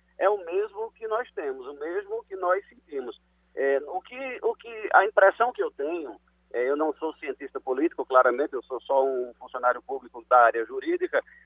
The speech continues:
mas como cidadão, a minha impressão é que está havendo uma espécie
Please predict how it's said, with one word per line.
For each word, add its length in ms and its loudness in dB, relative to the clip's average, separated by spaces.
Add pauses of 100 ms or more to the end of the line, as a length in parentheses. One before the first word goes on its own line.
mas 200 4
como 260 -2
cidadão, 420 4
a 80 0
minha 240 -10
impressão 500 -6
é 60 -14
que 360 -14
está 220 -2
havendo 300 -6
uma 140 -8
espécie 600 -6